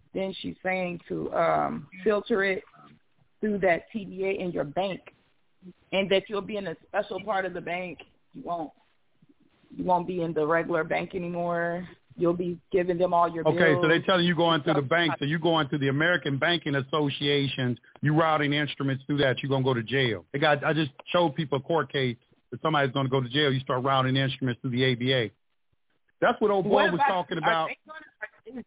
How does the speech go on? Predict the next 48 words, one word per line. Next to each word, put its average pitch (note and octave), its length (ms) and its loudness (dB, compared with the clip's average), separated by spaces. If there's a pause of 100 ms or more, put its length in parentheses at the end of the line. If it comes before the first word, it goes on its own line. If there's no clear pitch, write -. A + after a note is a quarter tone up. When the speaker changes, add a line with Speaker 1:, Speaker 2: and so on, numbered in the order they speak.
(160)
Speaker 1:
is, C4 80 -20 (220)
is B3 180 -4
the A#3 60 2
bank B3+ 340 -2
gonna D#4+ 240 0
go? D#4+ 280 -2 (100)
'Cause C4 220 -6
you're A3+ 260 -8
giving C#4 400 -4
it A#3 200 -8
to A#3 40 -8
them, A#3+ 260 -6
and G#3 120 -10
they're G3+ 160 -4
making A3 400 -8
you G3+ 200 -14
some G#3 240 -6
special G#3 340 -2
account G3 340 -2
you G3 80 -8
gotta F3+ 240 0
be F#3 180 -8
approved F#3+ 500 -6
for. - 280 -14 (1300)
Speaker 2:
What's, F3+ 280 0
what's F3 260 0
the E3+ 60 -6
name F3 200 2
of D3+ 100 0
the C3+ 60 -16
special D3+ 300 0
account D3 340 -2
that C3 120 -4
you B2+ 80 -6
gotta C3+ 180 0
be C3 100 0
approved E3 340 -4
for? - 140 -14 (1080)
Speaker 1:
He A#3 160 -4
said A#3 260 2
that, F#3+ 220 4
like, F#3+ 360 0
a G3 80 -6
lot G3 200 2
of G3+ 140 -4
banks G#3+ 280 -6 (180)
are G3 140 -4
not F#3+ 260 0